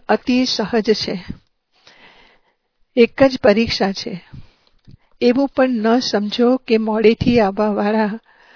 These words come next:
કેવી રીતે ભણશે, પરંતુ હમણાં તો નવા આગળ જઈ રહ્યા છે,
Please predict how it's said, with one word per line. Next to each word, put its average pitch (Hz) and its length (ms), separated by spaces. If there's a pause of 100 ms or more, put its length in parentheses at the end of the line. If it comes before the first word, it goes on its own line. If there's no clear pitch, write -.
(260)
કેવી 269 320
રીતે 220 340
ભણશે, 196 600 (960)
પરંતુ 214 720
હમણાં 214 380
તો 208 320 (680)
નવા 220 440
આગળ 208 320
જઈ 233 260
રહ્યા 202 320
છે, 196 340